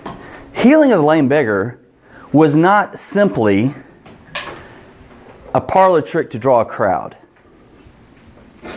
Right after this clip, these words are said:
Uh, you'll see this again and again in Acts, where miracles happen and crowds come and they begin to preach. That's not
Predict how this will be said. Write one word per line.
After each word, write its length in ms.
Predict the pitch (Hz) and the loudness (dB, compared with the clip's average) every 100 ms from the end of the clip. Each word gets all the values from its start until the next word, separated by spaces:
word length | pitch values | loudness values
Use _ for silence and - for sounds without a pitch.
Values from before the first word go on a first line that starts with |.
| - - - - - - - - - - | -20 -20 -20 -20 -20 -20 -20 -20 -18 -12
Uh, 440 | - - 170 - - | -6 -4 -2 -2 0
you'll 200 | 165 196 | 2 2
see 220 | - 240 | 2 0
this 180 | 202 175 | 0 -2
again 440 | 131 170 196 190 | -2 2 2 4
and 100 | 165 | 2
again 260 | 135 151 151 | 2 2 2
in 140 | 135 | 0
Acts, 500 | 135 123 110 113 - 135 | 0 0 0 -2 -6 -4
where 140 | 127 | 0
miracles 480 | 139 170 180 156 135 | 2 2 0 -2 -2
happen 460 | 165 147 - 110 113 | 0 0 -2 -4 -4
and 160 | 117 | -8
crowds 420 | - 143 131 120 | -2 0 0 -2
come 300 | - 147 123 | -4 -2 0
and 80 | 110 | 0
they 60 | 95 | -2
begin 300 | 107 107 104 | -4 -2 -2
to 40 | |
preach. 520 | - 98 78 87 - - - - - - - - - - - | -2 -4 -4 -8 -20 -20 -20 -20 -20 -20 -20 -20 -20 -16 0
That's 360 | 147 165 - 160 | 2 2 0 -4
not 500 | 170 180 165 - | 0 0 -2 -6